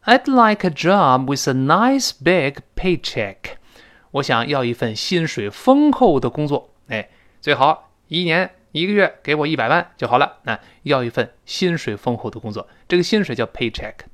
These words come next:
嗯，好，那么，呃，for the week 就这一周的薪水了，already 就是已经，这个，这个已经都花光了。那注意两个发音，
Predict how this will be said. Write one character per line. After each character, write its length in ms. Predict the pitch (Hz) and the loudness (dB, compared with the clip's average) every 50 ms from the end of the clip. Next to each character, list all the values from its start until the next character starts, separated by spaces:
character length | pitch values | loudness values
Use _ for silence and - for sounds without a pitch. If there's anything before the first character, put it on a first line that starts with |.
| - | -20
嗯， 100 | - - _ _ _ _ _ _ - _ _ _ _ _ _ _ _ - | -20 -20 _ _ _ _ _ _ -20 _ _ _ _ _ _ _ _ 2
好， 180 | - 160 165 | 4 4 4
那 100 | 165 175 | 4 4
么， 180 | 185 185 170 160 - - _ _ | 4 4 4 2 0 -16 _ _
呃， 180 | - 180 180 170 | 2 2 2 2
for 280 | - - 220 220 214 | 2 4 6 6 8
the 100 | 202 208 | 8 6
week 480 | 214 226 285 302 226 131 110 - - - | 4 4 2 0 0 -2 -4 -8 -14 -8
就 140 | - 135 135 | -4 -4 -2
这 160 | - 214 208 | 0 2 2
一 100 | 170 127 | 2 2
周 140 | - 127 123 | 0 -2 -2
的 80 | 120 | -2
薪 200 | 107 - 123 113 | -2 -2 -6 -6
水 140 | 104 110 101 | -4 -6 -6
了， 140 | 101 101 - _ _ - | -8 -8 -10 _ _ 2
already 680 | 165 180 202 220 254 262 220 147 120 107 92 - _ _ | 4 4 4 6 4 4 4 4 0 -2 -6 -8 _ _
就 140 | - 123 107 | -8 -6 -6
是 80 | 107 | -4
已 100 | 101 107 | -6 -6
经， 160 | 104 - 120 - _ - 117 | -8 -8 -12 -16 _ -14 -8
这 80 | - 131 | -6 -2
个， 200 | 117 120 117 117 | -2 0 0 0
这 120 | 110 113 | -2 -2
个 100 | 113 113 | -4 -4
已 140 | - 123 120 | -4 -4 -4
经 120 | 117 143 - _ _ | -4 -4 -6 _ _
都 220 | - 120 117 117 117 | -4 -2 -2 -2 -2
花 200 | - - - 110 | -2 -4 -4 -2
光 160 | 113 113 113 | 0 -2 -2
了。 120 | 107 - _ - | -4 -8 _ -12
那 120 | 113 101 - _ - - - - _ - | -12 -12 -12 _ -20 -20 -20 -20 _ -4
注 160 | - 190 180 | 0 2 2
意 60 | - | 2
两 200 | - 120 110 117 | 2 0 0 0
个 80 | 127 131 | -2 -2
发 160 | - 156 151 | -2 -2 -2
音， 180 | 160 165 151 | -2 -4 -8